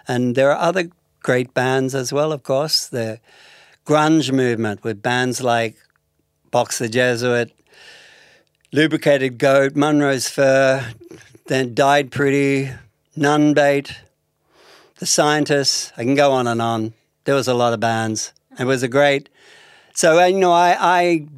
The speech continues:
end up giving up my idea of going to London. I thought, "No, you know, Sydney's a good place. I, it's my own country. I grew up here. I know Australia. If I'm gonna write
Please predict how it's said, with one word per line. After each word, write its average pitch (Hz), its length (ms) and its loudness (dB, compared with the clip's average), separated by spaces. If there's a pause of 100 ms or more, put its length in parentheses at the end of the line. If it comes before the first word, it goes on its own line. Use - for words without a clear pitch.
(180)
end 147 160 0
up 143 160 0 (220)
giving 147 220 0
up 139 180 -2
my 131 580 0
idea 131 320 0
of 123 80 -4
going 127 220 0
to 123 80 0
London. 170 600 -2
I 120 380 0
thought, 120 320 -2
"No, 135 300 0
you 147 120 -2
know, 135 300 -2 (380)
Sydney's 139 400 -2
a 135 60 -4
good 127 200 -4
place. 151 540 -2 (440)
I, - 80 -12 (200)
it's - 200 -6
my 143 260 2
own 127 180 0
country. 135 420 -2
I 135 120 0
grew 127 260 0
up 123 160 -2
here. 123 420 -4 (640)
I 110 140 -2
know 123 280 0
Australia. 120 720 0
If 107 100 -8
I'm 117 140 -2
gonna 123 240 -2
write 117 640 -4